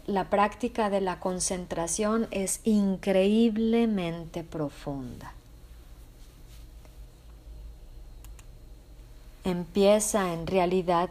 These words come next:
con la prisión de la dualidad, donde existen el que observa y lo que éste observa.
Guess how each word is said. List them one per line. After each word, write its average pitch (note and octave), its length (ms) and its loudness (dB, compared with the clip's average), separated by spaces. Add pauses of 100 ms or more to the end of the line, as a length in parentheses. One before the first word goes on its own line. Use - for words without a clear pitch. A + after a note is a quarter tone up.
con F3+ 260 -2
la F3 200 0
prisión A3 760 2
de F3+ 120 -4
la E3 160 -2
dualidad, F#3+ 680 2 (760)
donde F#3 460 4
existen G#3 840 0 (240)
el E3 240 4
que D#3+ 180 0
observa G3+ 720 2 (440)
y G3+ 120 0
lo F3 200 0
que F#3 320 4
éste G3 340 -2
observa. C#3+ 680 -6